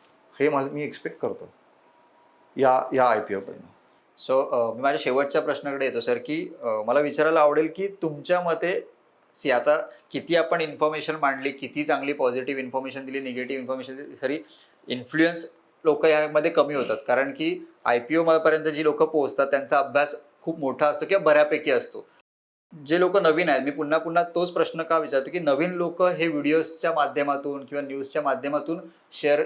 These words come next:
Speaker 2: स्टॉककडे किंवा, अ, आयपीओकडे जात असतात आणि जे एक्सपर्ट असतात ते त्यांच्या त्यांच्या स्टडीनी तिथे पोहोचतात.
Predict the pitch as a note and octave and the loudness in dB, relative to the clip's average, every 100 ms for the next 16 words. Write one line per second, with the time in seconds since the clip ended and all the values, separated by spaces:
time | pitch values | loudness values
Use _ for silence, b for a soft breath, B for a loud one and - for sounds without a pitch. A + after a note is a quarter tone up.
0 | - - D3+ D3+ - - D#3+ D3+ D#3 F3+ | -2 0 2 2 0 -6 0 2 2 2
1 | G3 - C3+ B2+ - B2+ D3 D3 C#3 B2 | 2 2 2 4 4 2 2 0 2 2
2 | A2 G#2+ - - - b b b A#2 B2 | 2 0 -4 -8 -10 b b b -4 -4
3 | A#2+ E3 E3+ - B2 - E3 E3 E3+ F3+ | 0 0 0 -4 -4 0 2 2 0 0
4 | F3 F#3+ D#3+ E3+ E3+ F3+ F3+ D#3+ D3 D3 | 0 0 0 0 -2 -2 0 0 2 0
5 | D3+ D3+ - _ C3 C#3 A2+ G#2+ A2 | -2 -6 -14 _ -8 -6 -4 -6 -10